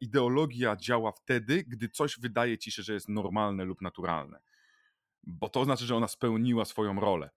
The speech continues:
Gdy my przy-, mówimy, „A, to jest normalne”, znaczy, że ideologia, która jest w tym momencie uczona, wdrażana,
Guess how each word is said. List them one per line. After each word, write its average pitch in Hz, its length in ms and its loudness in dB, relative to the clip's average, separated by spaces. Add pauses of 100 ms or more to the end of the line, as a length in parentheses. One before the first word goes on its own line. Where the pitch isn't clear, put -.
(480)
Gdy 98 320 -4
my 120 280 2 (580)
przy-, - 200 -8
mówimy, 120 400 0
„A, 143 360 -2
to 120 160 0
jest 113 240 -2
normalne”, 101 420 0
znaczy, 127 240 -6
że 123 100 -2
ideologia, 123 540 2
która 113 260 -2
jest 107 340 -2
w - 60 -18
tym 110 100 -4
momencie 101 560 -2 (300)
uczona, 117 580 0
wdrażana, 95 920 0